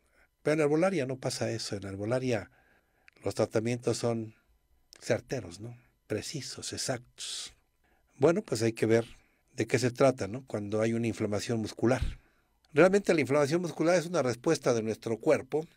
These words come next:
digamos, a diversos estímulos, como pueden ser lesiones, pueden ser también infecciones, o incluso trastornos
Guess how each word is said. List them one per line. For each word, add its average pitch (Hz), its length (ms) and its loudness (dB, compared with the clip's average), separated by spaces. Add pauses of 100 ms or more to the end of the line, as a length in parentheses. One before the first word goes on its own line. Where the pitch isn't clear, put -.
(300)
digamos, 175 340 0
a 156 80 2
diversos 143 540 0
estímulos, 131 560 -2
como 113 260 -4
pueden 131 260 0
ser 127 280 0 (480)
lesiones, 120 800 -6 (520)
pueden 117 200 -2
ser 123 100 -2
también 120 300 -4
infecciones, - 1000 -4 (840)
o 110 120 2
incluso 143 520 -4
trastornos 123 960 -4